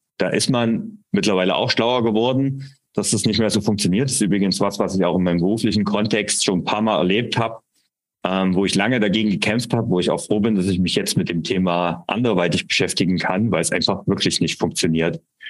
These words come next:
Motivation von außen heißt, also ich nehme einfach mal wieder ein Beispiel. Wir haben gestern eine Kündigungsmail von einem Mitglied in unserem Ausdauerclub bekommen. Ähm, und sie hatte mir geschrieben, dass sie den Ausdauerclub super toll findet,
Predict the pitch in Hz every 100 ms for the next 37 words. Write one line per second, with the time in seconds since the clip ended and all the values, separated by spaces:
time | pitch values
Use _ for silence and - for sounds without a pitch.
0 | - - _ _ _ _ _ _ _ _
1 | _ - 127 160 156 147 160 180 170 143
2 | 95 110 135 135 104 98 95 95 101 104
3 | 101 - 95 120 - - - 131 127 170
4 | 165 151 143 127 123 127 117 90 95 104
5 | - 82 80 - - _ _ 92 87 -
6 | 117 - 214 269 269 269 262 - - _
7 | _ _ _ _ - 90 87 123 143 107
8 | 101 - 92 90 85 95 90 87 90 104
9 | 104 110 87 95 90 92 95 80 90 95
10 | 85 82 - 78 - 76 82 76 - _
11 | _ _ _ _ _ _ - 95 98 107
12 | 98 110 120 120 113 98 - 117 196 196
13 | 104 110 101 98 120 139 135 139 135 123
14 | - 110 101 - 98 127 156 156 190 233
15 | -